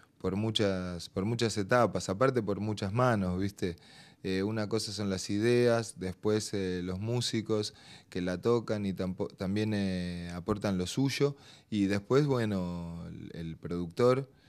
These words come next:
en este caso le tocó al Chave, eh, hacerse cargo del disco. Bueno, el disco tiene doce temas, diez los, los produjo el Chave y dos los mezcló Alborosi en Jamaica,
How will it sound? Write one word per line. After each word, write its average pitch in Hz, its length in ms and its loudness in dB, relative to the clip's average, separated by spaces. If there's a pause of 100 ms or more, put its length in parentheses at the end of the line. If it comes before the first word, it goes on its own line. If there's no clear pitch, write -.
(360)
en 87 200 -4
este 95 220 -4
caso 92 760 -2
le 85 140 -8
tocó 87 440 -6
al 87 180 -6
Chave, 123 440 2 (360)
eh, 85 220 -12
hacerse 90 420 -6
cargo 95 320 0
del 85 220 -4
disco. 110 280 0
Bueno, 95 340 0 (220)
el 87 140 -8
disco 101 240 -4
tiene 95 300 0
doce 95 280 -2
temas, 120 460 0 (360)
diez 113 360 4
los, 92 160 -2 (280)
los 92 140 -10
produjo 98 380 -2
el 98 100 0
Chave 120 360 2
y 98 120 4
dos 104 360 2
los 90 140 -4
mezcló 90 500 -2
Alborosi 92 560 -2
en 87 160 -4
Jamaica, 113 580 -4